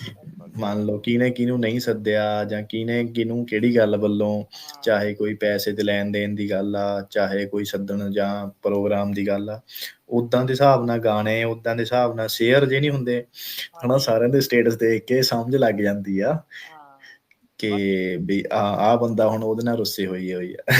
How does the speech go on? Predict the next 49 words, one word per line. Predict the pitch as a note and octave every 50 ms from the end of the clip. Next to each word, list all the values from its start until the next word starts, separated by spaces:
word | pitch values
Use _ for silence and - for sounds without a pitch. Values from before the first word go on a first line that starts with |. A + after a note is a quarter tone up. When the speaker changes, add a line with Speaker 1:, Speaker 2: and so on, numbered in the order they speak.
| - - B2 A#2
Speaker 2:
ਆਹ | A2+ G#2+ G#2+ A2+
Speaker 1:
ਬਾਕੀ | A#2+
Speaker 2:
ਰਿਸ਼ਤੇਦਾਰ | A2+ A2 - A#2 A2+ G#2+ A2 G#2+ G#2+
Speaker 1:
ਇਹ | A2
Speaker 2:
ਉਹਦੇ | G#2+ G#2 A2+
Speaker 1:
ਵੀ | A#2
ਆ | A#2+
Speaker 2:
ਨਾਲ। | A#2+ B2
Speaker 1:
ਨਾ, | A#2+ A3 C4 A#3+ F#3+ - _ _ _ _ _ _ _ _ _ - - - F#3+
ਅਸੀਂ | E3+ F#3+ G#3+ A3 A3 G3+ _ F#3+ F#3+
ਮਤਲਬ | G3 G3 G3+
ਕਿਸੇ | _ - F#3+ - G#3+
ਵੀ | A3 G#3+
ਜਗ੍ਹਾ | A3 F#3+ F#3+ F#3 F#3 F3
ਜਾਂਦੇ | F#3 F#3+ F#3 F3+ F3+ F#3 F#3+ G3
ਆ, | G3
ਉੱਥੇ | G3 F#3+ F#3 - -
ਫੋਟੋਆਂ | A3+ _ - F3+ F3+ F#3 _ - B3 A#3+ A#3+ A3+ G#3+ G#3+
ਕਰਵਾਉਂਦੇ | - G#3 F#3 F3+ F3 F3+ F#3 G#3+
ਆ, |
ਫੋਟੋ | F#3+ F3 F#3+ F#3+ - B3+ A#3
ਸਾਰਿਆਂ | - G3 G3 A3 B3
ਦੀ | C4 C4+
ਹੀ | C4+ C#4
ਕਰਵਾ | C4+ C4 A#3+ A#3 A3
ਲੈਂਦੇ | A3 A3 G#3+ G#3 G#3 G3+ F#3+
ਆ। | E3+ D3 - _ _ _ _ _ _ _ _ -
ਪਰ | - G#2 G#2+ G#2 G#2 G#2 G#2+ G#2+ G#2+ G#2+ G#2+ G#2+
ਜਿਹੜੇ | G#2+ G#2 G#2
Speaker 2:
ਹਾਂ। | -
Speaker 1:
ਬੰਦੇ | - - - -
ਨੂੰ |
ਪਸੰਦ | - - - G#3+ - -
ਨਹੀਂ, | A#3 A#3 A#3+
ਉਹਦੀ | A#3+ A#3+ C4+
ਕ੍ਰੌਪ | C4 - A3+ A3 G#3+ G#3+ G#3+
ਕਰਕੇ | G#3+ G#3+ G#3+ G#3 G#3+
ਫੋਟੋ | G#3+ G3 G3+ G3+ - A#3+
ਪਾ | A3+ A3+ G3+ F#3+
ਦਿੰਦੇ | F3+ F#3 F3 E3+ D#3+ D#3+
ਆ। | D3+
ਹਨਾ? | D3 _ _ _ _ _ _ _ _ _ _ - - - - - - - - - - _ - - - - - - - - C3+ B2 B2 B2 B2
Speaker 2:
ਵਾਕਈ। | B2+ B2+ - - - C3+ C#3 C3+ A#2+ A#2 A#2 - - - - C#3+ - - - - _ _ _ - - - - - - E3+ - - - - _ _ _ _ _ -
Speaker 1:
ਉਹ | G#3 G#3+
ਤੋਂ | A3 - - -
ਪਤਾ | - - E3 E3
ਲੱਗਦਾ | - - G#3+ G#3+ G#3 G#3+ A3 A3+
ਵਾ। | A3+ - C3
Speaker 2:
ਆ, | C3+ - -